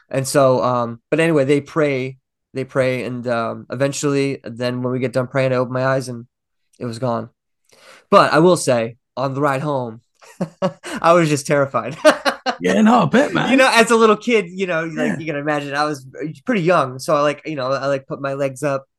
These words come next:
Speaker 1: 'cause I didn't want them to l-, hang down underneath the
Speaker 2: Yeah,
Speaker 1: seat so I
Speaker 2: yeah.
Speaker 1: don't get grabbed or something, or, you know,
Speaker 2: Yeah.
Speaker 1: nothing happened after that, but it was just a, um,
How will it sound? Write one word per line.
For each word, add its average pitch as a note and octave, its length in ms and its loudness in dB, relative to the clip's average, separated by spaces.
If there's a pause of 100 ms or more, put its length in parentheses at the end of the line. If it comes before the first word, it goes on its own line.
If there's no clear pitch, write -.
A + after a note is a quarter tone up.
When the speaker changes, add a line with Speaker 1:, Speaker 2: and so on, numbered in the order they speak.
(220)
Speaker 1:
'cause C#3 160 -6
I C#3+ 40 -4
didn't D3 200 0
want C#3 220 -2
them C#3 380 -4
to C#3 240 -6 (300)
l-, D3+ 160 -2
hang D#3+ 280 0
down D3+ 320 -2
underneath C#3+ 300 -10
the D3+ 60 -10
Speaker 2:
Yeah, G3 120 -4
Speaker 1:
seat - 160 0 (100)
so D3+ 80 2
I C#3+ 80 2
Speaker 2:
yeah. D3 60 2
Speaker 1:
don't D3 160 -2
get D3 240 -8
grabbed D3+ 480 -4
or C#3 200 -6
something, D3 600 -8
or, C3 220 -12 (400)
you G3+ 180 -6
know, G#3+ 80 -2
Speaker 2:
Yeah. F3 60 -2
Speaker 1:
nothing F#3+ 300 -2
happened D3+ 420 -4
after B2 320 -6
that, A#2 280 -10
but C3 160 -6
it C3 60 -6
was C3+ 180 -8
just C3+ 220 -12
a, B2+ 100 -6
um, A#2 340 -10